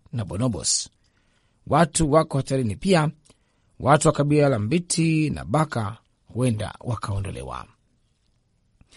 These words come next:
Muungano mkuu wa upinzani nchini Senegal unawania kupata nguvu katika kura za wabunge siku ya Jumapili,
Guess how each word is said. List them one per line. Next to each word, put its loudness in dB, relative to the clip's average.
Muungano 6
mkuu 2
wa 10
upinzani 4
nchini 2
Senegal 2
unawania -2
kupata 0
nguvu 4
katika -8
kura 6
za 0
wabunge 4
siku -2
ya 2
Jumapili, -2